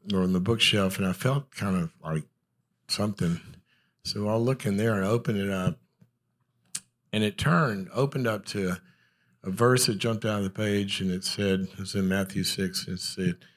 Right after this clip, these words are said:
"Seek first the kingdom of God, and all these things will be added unto you." I said, "All these things, like,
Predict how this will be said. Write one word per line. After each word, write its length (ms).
"Seek 440
first 440
the 80
kingdom 380
of 180
God, 320
and 160
all 220
these 260
things 320
will 100
be 280
added 440
unto 400
you." 240
I 1200
said, 220
"All 180
these 240
things, 480
like, 160